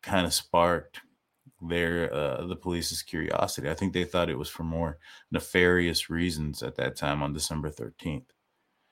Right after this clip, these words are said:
And I think that, um, when the vehicle in Eugene, Oregon didn't pan out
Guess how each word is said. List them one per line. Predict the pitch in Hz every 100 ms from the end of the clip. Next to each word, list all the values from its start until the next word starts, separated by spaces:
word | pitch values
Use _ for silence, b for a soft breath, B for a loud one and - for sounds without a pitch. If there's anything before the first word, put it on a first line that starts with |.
| _ _ -
And | 80
I | 80
think | 78 92 85 -
that, | 85 80 76 80 _ _ _ -
um, | 80 80 78 78 -
when | 90 85 80 78 71 - 85
the | 82
vehicle | 78 92 101 95 - 87
in | 80 80
Eugene, | 78 76 95 101 90 85 -
Oregon | 95 110 98 82 78 78 76 -
didn't | 90 90 80
pan | 92 85
out | 85 92 80 -